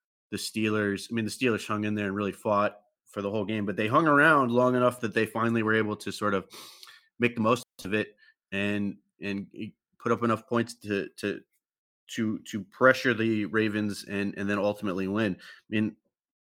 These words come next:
that wasn't all that different from the way the Browns, uh, dominated the Lions for three quarters, and then all of a sudden, you know, the, it was a game involved. Uh, you know, obviously the Steelers are better than the Lions,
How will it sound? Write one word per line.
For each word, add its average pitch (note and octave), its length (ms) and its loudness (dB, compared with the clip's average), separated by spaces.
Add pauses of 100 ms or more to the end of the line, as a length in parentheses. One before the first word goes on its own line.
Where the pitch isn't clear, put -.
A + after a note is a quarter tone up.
that A#2+ 220 6
wasn't A#2+ 320 2
all A#2 160 4
that G#2 160 4
different A2 320 0
from G2+ 340 -4
the G2+ 120 -4
way G#2 240 4
the F#2+ 120 0
Browns, G2+ 580 2 (600)
uh, F2 320 0
dominated G#2 460 4
the F#2+ 60 -2
Lions G#2 760 2 (140)
for - 160 -4
three G#2 280 -2
quarters, G2 640 0
and G2 140 -4
then G2+ 100 2
all G2 140 4
of G#2 80 4
a G2 60 -2
sudden, G2 500 0
you F#2+ 120 -6
know, F2 140 -2
the, G2 300 -10
it A2 80 -2
was G2 140 0
a G2 60 2
game G#2+ 320 4
involved. F2 480 0
Uh, E2+ 80 -4
you E2 180 -2
know, F#2 120 -2
obviously G2+ 340 -2
the G2 80 -2
Steelers G2+ 360 0
are G2 60 0
better G2 200 2
than F#2 100 -2
the F2+ 40 0
Lions, G2 480 0